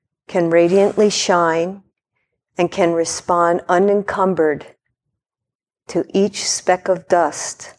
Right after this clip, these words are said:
without becoming its partner. The subtlety of seeing and hearing transcends mere colors and sounds.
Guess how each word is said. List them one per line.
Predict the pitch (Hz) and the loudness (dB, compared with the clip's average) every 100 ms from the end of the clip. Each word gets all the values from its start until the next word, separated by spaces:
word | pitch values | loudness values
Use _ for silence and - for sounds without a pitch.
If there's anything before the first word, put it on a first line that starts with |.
| _ _ _ _ | _ _ _ _
without | 170 170 170 196 - | -4 0 2 0 -4
becoming | 208 - 202 196 185 | -8 -6 -4 -2 -2
its | 170 - | -4 -6
partner. | - - 190 - 156 143 147 _ _ _ _ _ _ _ _ _ _ _ _ _ _ _ _ | -8 -2 -2 -2 -10 -10 -14 _ _ _ _ _ _ _ _ _ _ _ _ _ _ _ _
The | 170 | -4
subtlety | - 208 190 208 208 233 220 | 0 0 2 0 0 0 2
of | 160 | 0
seeing | - - 185 190 202 | -4 -4 -2 0 0
and | 175 156 | 0 -4
hearing | - 180 180 185 190 190 _ _ | -4 -2 0 -2 -6 -12 _ _
transcends | - 202 202 202 - 208 202 202 180 | -6 0 0 -2 0 0 2 0 -2
mere | 180 190 196 | 0 0 0
colors | - - 202 190 147 151 | -2 0 2 2 0 -4
and | - 156 147 | -10 -12 -8
sounds. | - 175 165 147 147 - - | -4 -2 -4 -8 -16 -20 -20